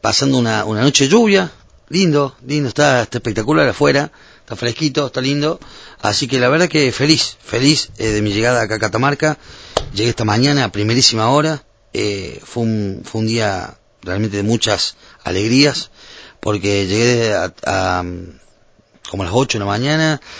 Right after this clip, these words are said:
mm, me reuní con la ministra Dayana, eh, y me nombraron embajador,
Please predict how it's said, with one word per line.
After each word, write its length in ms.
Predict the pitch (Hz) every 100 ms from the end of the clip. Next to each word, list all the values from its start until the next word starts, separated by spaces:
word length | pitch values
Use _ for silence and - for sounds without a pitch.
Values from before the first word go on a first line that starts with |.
| - - - _
mm, 60 | 107
me 440 | 104 101 73 104
reuní 300 | 98 104 117
con 460 | 110 110 101 98 95
la 80 | 92
ministra 420 | 104 101 101 98
Dayana, 540 | 98 113 143 147 135 - -
eh, 560 | 98 98 95 92 92 - - - - - _ -
y 160 | 107
me 220 | 107 104
nombraron 420 | 101 107 113 123 113
embajador, 580 | 101 98 107 123 135